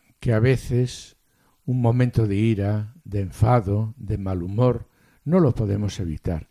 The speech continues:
Y por ello, siendo conscientes de nuestras limitaciones, Francisco en la exhortación aconseja: "Nunca hay que terminar el día sin hacer las paces en la familia". Y se pregunta él:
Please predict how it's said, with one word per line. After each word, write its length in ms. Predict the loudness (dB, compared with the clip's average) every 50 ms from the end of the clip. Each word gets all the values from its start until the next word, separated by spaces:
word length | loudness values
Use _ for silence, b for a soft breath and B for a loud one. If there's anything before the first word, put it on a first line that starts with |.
| _
Y 100 | -6 -4
por 220 | 0 2 4 6 6
ello, 360 | 6 4 4 2 0 -2 -2 b b b b b
siendo 400 | -4 0 2 2 4 4 2 2
conscientes 600 | 2 2 2 2 2 0 0 0 0 -2 -2 -2
de 100 | -2 -4
nuestras 380 | -4 -4 -6 -6 -6 -6 -6 -4
limitaciones, 800 | -4 -4 -4 -4 -4 -4 -4 -4 0 2 2 2 2 0 -2 -4
Francisco 560 | -4 -2 -2 -2 -2 -2 -4 -4 -2 0 0
en 60 | 2
la 40 | 2
exhortación 680 | 0 0 -2 -4 -4 -4 -6 -8 -6 -4 -4 -4 -4 -4
aconseja: 680 | -6 -6 -4 -4 -4 -4 -4 -6 -6 -6 -8 -12 -14 -14 _ b b b b b b b b b b b
"Nunca 680 | b 0 4 6 6 6 4 2 -2 -2 -2 -2 -2 -4 -2
hay 160 | 0 0 0
que 120 | 2 0 -2
terminar 480 | -2 -2 -4 -2 -2 -2 -2 -2 0 0
el 220 | 0 -2 -2 0
día 420 | 2 4 4 4 4 4 2 -2 -8
sin 280 | -14 -14 -8 -6 -4 -2
hacer 260 | -2 -2 0 0 2
las 200 | 2 2 0 0
paces 400 | 0 -2 -2 -2 -2 -6 -6 -6
en 80 | -4 -4
la 80 | -4
familia". 560 | -4 -6 -6 -6 -6 -6 -6 -6 -8 -10 -10 -14 _ _ -6
Y 460 | -2 0 2 2 2 2 2 0 0
se 220 | -2 -4 -4 -4 -2
pregunta 640 | -2 0 0 0 0 0 0 0 0 0 0 0 0
él: 380 | 0 -2 -4 -6 -10 -12 -16